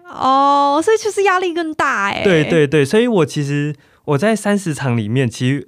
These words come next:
Speaker 2: 呃，甚至到三十场以后，我其实的怯场都很严重，所以导致到后来面试的时候，有时候面试官会夸说：“哦，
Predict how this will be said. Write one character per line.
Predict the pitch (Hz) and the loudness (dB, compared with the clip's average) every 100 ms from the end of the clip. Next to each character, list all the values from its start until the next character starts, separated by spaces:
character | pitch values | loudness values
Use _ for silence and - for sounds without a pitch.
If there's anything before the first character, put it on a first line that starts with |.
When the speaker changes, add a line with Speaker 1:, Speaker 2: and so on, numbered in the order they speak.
| _ | _
Speaker 2:
呃， | - 147 127 | -4 0 0
甚 | 226 208 | 2 0
至 | 196 | 0
到 | 190 175 | 0 0
三 | 175 | 0
十 | 147 | -2
场 | 127 110 | -4 -6
以 | 107 101 | -8 -4
后， | 151 120 | -2 0
我 | 107 | -2
其 | - 113 | -4 -2
实 | |
的 | 113 | -2
怯 | - 160 | 0 -2
场 | 117 104 92 | -2 -6 -6
都 | 104 | -4
很 | 113 | -4
严 | 92 87 | -8 -14
重， | 90 107 92 _ _ - | -8 -8 -8 _ _ -20
所 | - 165 | -4 -2
以 | 170 | 0
导 | 156 123 | 0 0
致 | 156 | 0
到 | 151 | -2
后 | 147 160 | 0 0
来 | 120 | 0
面 | 110 143 127 | 0 2 0
试 | 117 | 0
的 | 123 | -4
时 | 110 | -2
候， | 117 | -4
有 | 101 | -4
时 | - | -4
候 | 113 | -2
面 | 131 131 | -2 -2
试 | 131 | -4
官 | 127 | -4
会 | 123 | -4
夸 | 123 127 113 | -4 -6 -6
说 | 113 135 | -6 -2
：“哦， | 202 | -2